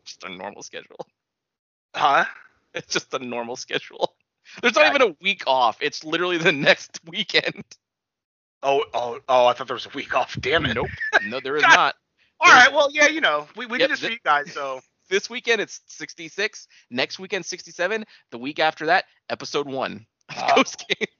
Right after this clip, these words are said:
Speaker 2: God. All right, so just to let you guys know, it might be a day or two late because the buddy needs to watch the episode
Speaker 1: Yes.
Speaker 2: and get a feel for the theme song so we can make the new theme song for the new goddamn show.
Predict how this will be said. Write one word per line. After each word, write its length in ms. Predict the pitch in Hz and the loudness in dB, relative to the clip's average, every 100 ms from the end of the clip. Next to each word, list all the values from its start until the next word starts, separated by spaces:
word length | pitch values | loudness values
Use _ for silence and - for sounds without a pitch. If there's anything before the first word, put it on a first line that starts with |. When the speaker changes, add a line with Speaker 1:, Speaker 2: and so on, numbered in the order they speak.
| _ _ _ _ _ _ - | _ _ _ _ _ _ -20
Speaker 2:
God. 380 | - 117 120 - | -16 -14 -10 2
All 140 | 165 | 4
right, 120 | 143 | 4
so 420 | - 170 156 143 _ _ _ _ | 2 -2 -2 -4 _ _ _ _
just 180 | 202 208 | -2 0
to 60 | 233 | -2
let 220 | 226 170 | -4 -4
you 140 | 196 | -4
guys 260 | 196 165 139 | 4 4 2
know, 220 | 143 135 156 | -4 -4 -6
it 180 | 151 | -12
might 340 | 139 147 175 - | -2 0 0 -2
be 160 | 170 | -4
a 60 | 160 | -4
day 280 | 123 135 143 | -4 -4 -2
or 100 | 151 | -2
two 260 | - 156 | -4 -18
late 380 | 117 131 120 98 | -8 -6 -6 -10
because 300 | 107 127 113 | -14 -12 -10
the 100 | 110 | -12
buddy 300 | 120 143 165 | -2 -2 -2
needs 200 | 156 151 | -10 -14
to 80 | - | -14
watch 320 | 110 143 175 | -2 -2 -2
the 120 | - 113 | -6 -8
episode 520 | - - 107 104 98 _ - - | -8 -12 -8 -8 -12 _ -20 -8
Speaker 1:
Yes. 520 | 165 160 127 117 - 160 | -2 2 2 0 -6 -6
Speaker 2:
and 80 | |
get 80 | 151 | -6
a 40 | - | -6
feel 380 | - 185 185 | 0 4 4
for 140 | 180 165 | 2 -2
the 120 | 147 | -4
theme 280 | - 170 170 | -4 -8 -8
song 320 | - 120 117 | -6 -4 -6
so 120 | 131 | -8
we 100 | 135 | -10
can 140 | 139 127 | -10 -6
make 320 | 143 143 113 | -4 -4 -6
the 80 | 127 | -8
new 180 | 139 143 | -6 -6
theme 240 | 135 139 | -10 -12
song 280 | - 107 104 | -8 -8 -8
for 300 | - 120 117 | -10 -8 -8
the 140 | 107 | -12
new 180 | 113 113 | -14 -12
goddamn 380 | 113 110 107 98 | -6 -6 -6 -14
show. 260 | 95 101 | -14 -14